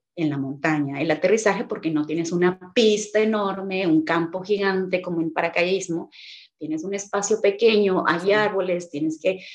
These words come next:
Speaker 1: ir calculando, estar activa, no ir calculando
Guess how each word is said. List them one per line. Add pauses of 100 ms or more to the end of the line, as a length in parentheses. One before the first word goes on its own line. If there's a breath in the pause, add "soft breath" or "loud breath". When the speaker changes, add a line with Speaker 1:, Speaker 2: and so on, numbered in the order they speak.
(260 loud breath)
Speaker 1:
ir
calculando,
estar
activa,
no
ir
calculando